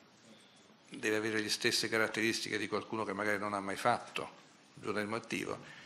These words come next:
questo è un tema importante, quindi dovremo stabilire con l'usigrai, evidentemente,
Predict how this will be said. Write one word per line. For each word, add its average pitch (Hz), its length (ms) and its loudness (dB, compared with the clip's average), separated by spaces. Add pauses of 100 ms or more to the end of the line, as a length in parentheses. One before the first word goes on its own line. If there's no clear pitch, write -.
(120)
questo 123 240 2
è - 20 8
un 117 120 2
tema 123 240 8
importante, 104 640 2
quindi 120 180 2
dovremo 110 220 6
stabilire 113 500 4
con 101 180 0
l'usigrai, 101 520 4
evidentemente, 92 800 0